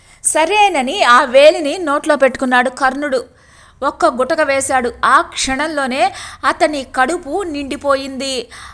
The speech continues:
అంతవరకు ఉన్న అసంతృప్తి తొలగిపోయింది. ఎనలేని తృప్తి కలిగింది.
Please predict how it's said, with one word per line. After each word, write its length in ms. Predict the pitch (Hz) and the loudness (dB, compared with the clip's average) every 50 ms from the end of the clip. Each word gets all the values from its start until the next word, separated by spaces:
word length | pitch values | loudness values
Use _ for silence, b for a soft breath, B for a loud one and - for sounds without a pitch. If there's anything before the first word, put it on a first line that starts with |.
| B - 208 | B -6 -4
అంతవరకు 680 | 254 302 370 359 392 370 370 370 330 349 339 359 359 339 | -4 -4 -4 0 0 2 4 4 2 0 0 -2 -4 -2
ఉన్న 260 | 285 285 285 277 269 | -2 -2 -2 0 0
అసంతృప్తి 1000 | 269 254 240 240 - 311 320 349 349 - 339 320 240 - - 294 269 285 392 392 - | 0 0 0 0 -2 -2 -2 -2 -4 -6 -8 -10 -10 -10 -8 -6 -6 -6 -4 0 0
తొలగిపోయింది. 840 | 294 277 277 294 285 - 277 277 269 269 262 262 240 262 262 247 - - - - - - - - - - - - - - - - - _ 262 | 2 2 2 0 0 2 4 4 4 2 -2 -4 -6 -4 -6 -6 -8 -10 -14 -20 -20 -20 -18 -18 -18 -18 -18 -18 -18 -18 -20 -20 -16 _ -6
ఎనలేని 760 | 262 285 302 320 339 370 403 415 370 349 330 302 302 339 415 | 0 4 4 6 6 6 6 6 4 4 2 2 0 -4 -8
తృప్తి 420 | 403 - 349 339 - - - 359 | -8 -8 -8 -8 -8 -6 -8 -2
కలిగింది. 720 | 339 302 285 277 269 269 277 269 269 254 277 254 233 - - | 0 0 2 2 0 -2 -4 -4 -4 -4 -4 -4 -4 -6 -10